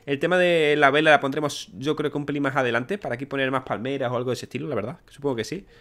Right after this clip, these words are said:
Hemos puesto los hornos aquí abajo, ¿vale? Para que no sea tan... Es que estaba todo demasiado apretado.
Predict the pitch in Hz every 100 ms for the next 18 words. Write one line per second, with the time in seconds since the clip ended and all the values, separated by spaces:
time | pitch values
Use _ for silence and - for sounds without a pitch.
0 | - _ - 156 147 165 143 151 151 139
1 | 131 143 135 202 226 196 190 165 135 135
2 | - 143 139 139 135 120 - - _ 175
3 | 170 180 180 151 175 151 139 107